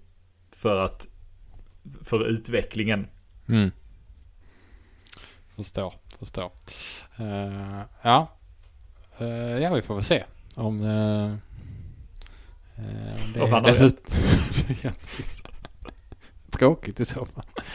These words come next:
Speaker 2: Eh, ja.
Speaker 1: Vem hade trott? Vem, vem hade trott att Läderlappen skulle <laughs> stå för jordens undergång?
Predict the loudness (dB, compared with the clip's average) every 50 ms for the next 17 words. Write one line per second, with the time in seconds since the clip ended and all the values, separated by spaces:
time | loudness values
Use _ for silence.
0 | -12 -12 -14 -14 -18 -20 -20 -18 -18 -18 -18 -14 -12 -10 -10 -8 -10 -12 -12 -16
1 | -18 -20 -18 -16 -14 -12 -12 -12 -12 -12 -12 -14 -14 -16 -18 -20 -20 -20 -20 -20
2 | -18 -16 -10 -6 -4 -2 -2 -4 -6 -12 -20 -20 -20 -20 -20 -6 6 8 8 8
3 | 10 6 4 2 2 2 2 4 4 4 4 4 4 2 2 0 0 0 0 -2
4 | 0 0 0 0 -2 -4 -4 -4 -4 -6 -12 -18 -20 -20 -20 -18 -8 -2 0 2
5 | 2 2 2 0 -2 -2 4 8 8 8 8 8 6 4 4 4 0 -2 -2 -4
6 | -4 0 0 0 2 2 0 0 -2 -2 -4 -6 -6 -6 -6 -6 -6 -6 -8 -10
7 | -14 -14 -16 -20 -20 -20 -4 0 0 0 2 0 -4 -6 -6 -10 -16 -18 -20 -20
8 | -20 -20 -18 -18 -18 -18 -18 -16 -18 -18 -16 -16 -18 -18 -18 -18 -18 -10 2 6
9 | 6 6 6 6 4 4 4 4 2 2 0 2 0 0 2 0 0 0 -2 -2
10 | -4 -8